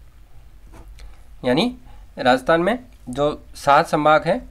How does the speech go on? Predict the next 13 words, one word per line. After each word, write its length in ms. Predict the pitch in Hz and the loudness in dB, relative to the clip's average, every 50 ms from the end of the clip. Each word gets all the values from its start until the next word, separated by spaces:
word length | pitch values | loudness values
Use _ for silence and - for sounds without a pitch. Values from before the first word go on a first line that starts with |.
| - | -6
उनमें 200 | - - - - - | -2 0 0 0 0
सबसे 300 | - 156 - - 180 170 | 0 -4 -6 -4 -2 2
ज़्यादा 260 | 151 143 135 160 233 | 2 4 4 4 2
क्षेत्रफल 840 | 254 - - - - - - - - 143 139 - 175 165 196 240 - - - - | 0 -4 -14 -20 -20 -20 -16 -8 -8 -8 -6 -4 -4 -2 -2 -2 -4 -6 -10 -4
जोधपुर 380 | 127 156 160 156 156 - 127 117 | 0 0 0 0 0 -4 -8 -6
संभाग 380 | - 117 104 101 101 104 107 - - | -4 -6 -4 -4 -6 -8 -8 -8 -8
का 100 | 120 113 | -8 -8
है। 220 | 107 - - - - - - - - - - - - - - - - - - - - - | -8 -10 -14 -16 -16 -20 -20 -20 -20 -20 -20 -20 -20 -20 -20 -20 -20 -20 -20 -20 -16 -14
इसके 240 | 131 123 - 170 165 | -12 -4 0 2 4
बाद 200 | 165 170 170 165 | 6 4 4 4
में 100 | 180 170 | 2 2
देखें 300 | 170 165 170 190 226 247 247 - - - - - - - - - - - - - - - - - - - - - - - - - - - | 2 0 0 0 -2 -2 -6 -12 -20 -20 -20 -20 -20 -20 -20 -20 -20 -20 -20 -20 -20 -20 -20 -20 -20 -20 -20 -20 -20 -20 -20 -20 -18 -10
सर्वाधिक 640 | - - 160 165 160 170 170 170 214 233 - - | -2 2 2 4 6 4 4 4 0 -2 -2 -10